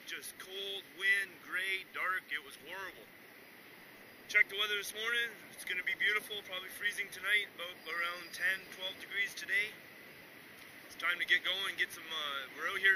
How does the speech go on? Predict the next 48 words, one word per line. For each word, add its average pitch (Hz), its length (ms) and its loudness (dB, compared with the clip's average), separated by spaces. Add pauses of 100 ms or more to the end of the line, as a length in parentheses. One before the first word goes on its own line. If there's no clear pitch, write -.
just 185 160 -6
gonna 180 220 0
do 185 100 2
a, 170 120 -2 (720)
we 165 100 6
got 190 140 6
this 151 100 -4
train 202 320 10
just 165 160 0
started 160 240 2
rolling 147 320 -8
by 127 240 -4
here, 123 160 -6
so. - 160 -8 (1800)
But, 143 260 -4
uh, 165 240 0
we're 185 160 4
gonna 208 320 10
check 214 240 2
out 208 80 2
some 190 160 -6
gear 196 240 10
today. 147 240 4
We're 143 160 -2
gonna 156 320 6 (720)
break 190 160 10 (140)
the 175 80 -4
boots 226 260 -2
in, 226 180 8 (220)
we're 151 140 -2
gonna 180 180 2
do 180 160 2
a 165 80 -6
gear 208 160 4
review, 208 320 4 (800)
uh, 156 560 -2 (1200)
and 165 80 8
we're 185 160 0
just 196 160 0
gonna 208 160 6
go 208 160 -2
and 202 80 0
have 208 160 4
some - 160 -8
fun 190 240 -2
today. 127 240 2
So - 240 -6
I'm 151 320 -6